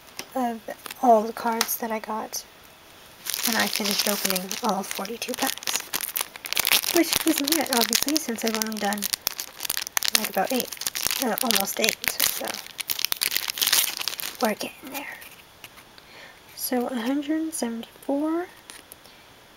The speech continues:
Benita, Ben-, no, Bettina, yes. Uh, birthday twelfth of June. Number hundred twenty-seven,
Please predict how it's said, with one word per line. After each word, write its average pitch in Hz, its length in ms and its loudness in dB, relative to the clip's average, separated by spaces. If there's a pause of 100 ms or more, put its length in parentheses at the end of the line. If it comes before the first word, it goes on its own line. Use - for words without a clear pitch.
Benita, 247 600 0 (480)
Ben-, 233 280 -2 (140)
no, 254 280 2 (960)
Bettina, 247 720 -2 (600)
yes. - 340 -10 (1600)
Uh, 240 360 -2 (320)
birthday 247 580 0
twelfth - 560 -4 (100)
of 240 440 0 (1800)
June. 202 320 0 (2500)
Number 240 380 6
hundred 247 480 2
twenty-seven, 254 920 -2